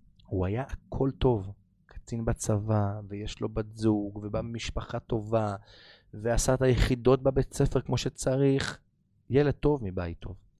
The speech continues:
אבל בפנים, גיא של אז, ואני בכלל מדבר על גיא של אז, כי מבחינתי עברתי גלגול תוך כדי החיים שלי, היה בעיה אמריקני, בעיה שרק מחפש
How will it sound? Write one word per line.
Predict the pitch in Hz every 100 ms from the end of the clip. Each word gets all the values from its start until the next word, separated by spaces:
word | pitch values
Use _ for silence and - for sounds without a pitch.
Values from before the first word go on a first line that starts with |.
| _ _ 104
אבל | 101
בפנים, | 98 - - 117 147 214 233 _ _ -
גיא | 95 117 151
של | - 90 -
אז, | 127 160 113
ואני | 98
בכלל | - 127
מדבר | 123 120
על | 101
גיא | 98 113
של | - - -
אז, | 127 -
כי | 104
מבחינתי | - - 113
עברתי | 101 113 110
גלגול | 92 92 101 113 107
תוך | 127 131
כדי | - 107
החיים | 104 101 104 127
שלי, | 156 190 214 _ _ _ _ _ _ -
היה | 151
בעיה | 170
אמריקני, | 175 165 - - 127 101 - _ _ _ -
בעיה | 120 127
שרק | 117 117
מחפש | 117 - - 117 113 - -